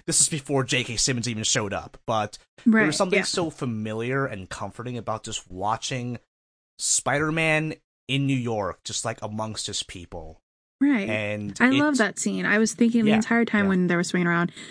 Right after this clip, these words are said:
Speaker 2: I got all of those Spider-Man P S four, like,
Speaker 1: Yeah,
Speaker 2: vibes of
Speaker 1: yeah.
Speaker 2: swinging through New York. He takes a selfie, and it's so
Speaker 1: <laughs> Oh, yeah,
Speaker 2: it's
Speaker 1: yeah.
Speaker 2: so authentic. It feel, it felt right. But I know this has probably been brought up a lot, but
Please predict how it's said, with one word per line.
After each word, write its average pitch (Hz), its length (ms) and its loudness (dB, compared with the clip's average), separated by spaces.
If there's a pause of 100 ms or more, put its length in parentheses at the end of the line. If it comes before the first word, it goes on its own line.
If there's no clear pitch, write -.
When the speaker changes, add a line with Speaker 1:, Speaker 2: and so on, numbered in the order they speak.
(200)
Speaker 2:
I 220 60 6
got 220 220 4
all 240 260 4
of 208 60 2
those 185 480 2 (280)
Spider-Man 202 380 4
P 185 120 4
S 180 120 0
four, 175 520 2 (720)
like, 202 220 4
Speaker 1:
Yeah, 170 320 4
Speaker 2:
vibes 185 260 0
of 220 100 4
Speaker 1:
yeah. 214 100 2
Speaker 2:
swinging 302 200 6
through 269 100 4
New 254 100 6
York. 226 220 4
He 233 80 4
takes 269 220 2
a 269 40 4
selfie, 220 600 4
and 180 100 4
it's - 140 0
so 226 560 4
Speaker 1:
<laughs> - 80 4
Oh, 294 60 12
yeah, 254 360 12 (120)
Speaker 2:
it's 262 120 6
Speaker 1:
yeah. 180 160 6
Speaker 2:
so 311 360 4
authentic. 320 540 2
It 214 120 0
feel, 262 260 4
it - 100 4
felt 240 280 2
right. 180 320 2 (240)
But 208 360 4 (200)
I 247 60 8
know 294 160 6
this 302 180 2
has 226 100 4
probably 202 320 4
been 196 160 4
brought 180 180 4
up 180 140 0
a 170 40 2
lot, 170 440 2
but 170 300 2